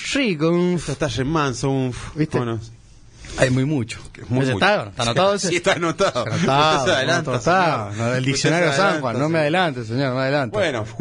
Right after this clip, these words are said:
Speaker 2: Juira.
Speaker 1: esa, mirá, esa Cardi.
Speaker 2: Esto es muy de campo, Juira. Esto lo dice ya medio
Speaker 1: Juira.
Speaker 2: Juira, fuera de acá, ¿viste?
Speaker 1: Anda pa' allá.
Speaker 2: Anda pa' allá,
Speaker 1: Juira.
Speaker 2: Juira, Juira, vos,
Speaker 1: Anda
Speaker 2: andá
Speaker 1: pa' allá,
Speaker 2: andá,
Speaker 1: eh.
Speaker 2: Juira, vos.
Speaker 1: Rajá. Sí,
Speaker 2: Eh,
Speaker 1: Juira, Juira.
Speaker 2: este, este recontra mil San Juan, a pechar.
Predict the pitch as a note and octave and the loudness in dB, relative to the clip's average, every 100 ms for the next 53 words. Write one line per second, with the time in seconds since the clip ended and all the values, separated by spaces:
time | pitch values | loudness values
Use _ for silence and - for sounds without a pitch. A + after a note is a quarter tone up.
0 | F3+ F#3+ D#3+ - D3+ A#2+ - - C3 C3 | 2 2 0 -2 -4 -4 -8 -2 0 2
1 | G#2+ A2 F#3 F#3+ F#3+ G3 D3 D#3+ B2 A2 | 0 0 0 0 0 0 2 0 2 -2
2 | - E3 C3 F#2+ D#2+ - - - - - | 0 0 0 -4 -8 -16 -20 -18 -8 -2
3 | B2+ C3 C3 B2 B2 B2 A#2+ C3 B2+ C3+ | 0 0 0 0 0 0 0 0 2 4
4 | A#3+ A3 A#2 D3 G#3+ D3+ G2 - C3 A2+ | 4 2 -2 4 4 4 -2 -2 0 2
5 | A#2+ C#3+ C3 A#2+ C3 A2+ G#2+ A3 F3 G#2 | 2 2 2 0 0 2 4 2 0 -4
6 | C#3 C#3+ G#3 B3 E3+ A3+ F#3 E2+ - G3 | -2 2 2 2 2 0 0 -4 0 0
7 | F3 D3+ D3+ C#3+ D#3 A#2+ C#3+ B2 C3 F#3 | 2 0 2 2 0 0 0 0 0 2
8 | G3+ C3+ D3+ C#3+ G#2 G#2 A2+ D3+ A2+ - | 2 2 0 0 -2 -2 0 0 -2 -12
9 | - - - - - - - C3 D3+ D#3+ | -20 -18 -18 -18 -20 -8 0 2 4 0
10 | G2+ D#3 B3+ G#3+ F#3 D#3 E3 B2+ B2 A#2+ | 2 2 2 2 -2 0 0 0 0 0
11 | A#2 C#3 C3+ C#3 A#2+ G#2+ G2+ F#2+ C3+ A2+ | 0 0 2 0 0 -2 -2 0 2 0
12 | - | -2